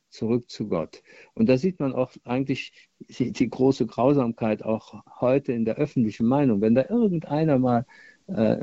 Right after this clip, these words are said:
ein Politiker oder ein, ein führender Schauspieler oder Wirtschaftsmann irgendwann mal einen Fehler gemacht hat, wird ihm das immer wieder nachgetragen, auch wenn er um Verzeihung gebeten hat und eingesehen hat, dass das fa-,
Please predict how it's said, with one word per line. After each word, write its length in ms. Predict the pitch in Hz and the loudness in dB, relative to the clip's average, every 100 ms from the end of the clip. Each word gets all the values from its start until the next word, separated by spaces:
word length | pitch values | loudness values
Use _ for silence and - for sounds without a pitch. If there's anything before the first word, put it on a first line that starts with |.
| 104 101 - | -6 -10 0
ein 120 | 117 | 2
Politiker 720 | 113 135 156 151 123 123 113 | 4 4 4 2 -2 -2 -2
oder 640 | 110 107 104 101 107 101 - | -2 -2 0 0 -2 -6 -8
ein, 280 | 110 104 - - - - | 0 0 -2 -14 -20 -4
ein 180 | 104 - | -4 0
führender 680 | 139 135 120 110 104 95 95 | 2 4 4 2 0 -2 -6
Schauspieler 840 | 143 147 139 - 139 127 117 110 | -4 -2 -2 -2 0 2 2 2
oder 600 | 101 98 95 90 87 87 - _ | 0 0 0 -2 -4 -10 -20 _
Wirtschaftsmann 680 | 117 139 - 120 - 117 107 | 2 2 2 -4 0 0 0
irgendwann 540 | 135 143 131 123 123 123 | 0 2 2 2 4 4
mal 220 | 117 107 | 4 0
einen 240 | 107 110 | 0 -2
Fehler 320 | - 160 117 | 0 2 2
gemacht 400 | 92 90 85 - | 0 -4 -8 -6
hat, 160 | 127 147 - - _ | -4 -4 -10 -20 _
wird 160 | 214 | 2
ihm 140 | 208 170 | 4 2
das 220 | 170 - _ | 0 -2 _
immer 480 | 190 190 208 220 135 | 4 6 4 0 0
wieder 300 | 131 143 147 | -2 0 -2
nachgetragen, 920 | 117 98 - 95 - 87 90 113 160 | -2 -4 -6 -10 -6 -4 -2 -2 -2
auch 180 | 135 - | -4 -2
wenn 120 | 135 | -2
er 80 | 151 | 0
um 100 | 156 | -2
Verzeihung 600 | - 175 - 139 120 110 | -2 -4 0 2 4 2
gebeten 460 | 98 - 101 120 120 | 0 0 0 0 -2
hat 160 | 143 | -2
und 140 | 135 113 | -2 0
eingesehen 520 | 107 110 117 127 127 | 0 2 0 0 0
hat, 160 | 127 131 | 0 0
dass 140 | 127 | 2
das 180 | 139 - | 0 0
fa-, 180 | - | -6